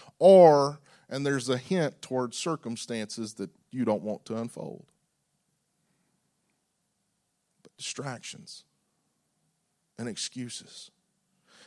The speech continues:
And sometimes it's our own, and sometimes it's ones that life brings to us, and sometimes it's some that the enemy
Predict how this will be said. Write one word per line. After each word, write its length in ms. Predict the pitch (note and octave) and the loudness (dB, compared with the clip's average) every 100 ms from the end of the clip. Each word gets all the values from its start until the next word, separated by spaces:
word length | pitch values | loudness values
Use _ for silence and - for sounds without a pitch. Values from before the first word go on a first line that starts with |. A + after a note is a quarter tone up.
| - | -10
And 100 | D#3+ | -6
sometimes 520 | A#3 A3+ A3+ G3 D#3 | -6 -4 -2 0 -2
it's 180 | D#3 D#3 | -4 -4
our 260 | D#3 D#3+ | -2 2
own, 340 | E3 F#3+ G3 F3+ | 4 4 2 0
and 140 | C#3 | -4
sometimes 520 | F#3+ F#3 F#3 D#3+ D3 | -4 -4 -2 -4 -6
it's 180 | C#3 - | -10 -8
ones 320 | D#3 D#3 D3+ | -4 -2 -4
that 120 | C#3 - | -6 -4
life 320 | C#3+ C3 - | -4 -4 -6
brings 300 | C3+ B2 - | -8 -8 -6
to 220 | - E3+ | -2 0
us, 140 | D#3+ D#3 | -2 -6
and 120 | C#3 | -8
sometimes 680 | F#3 F3+ E3+ D#3 C#3+ C#3 - - - - | -10 -8 -8 -6 -6 -10 -14 -20 -18 -12
it's 160 | C#3+ | -8
some 340 | - D#3+ D3+ D3 | -4 -4 -4 -6
that 160 | D3 | -8
the 160 | C#3 C3+ | -8 -8
enemy 400 | C#3 B2 A#2 | -6 -6 -8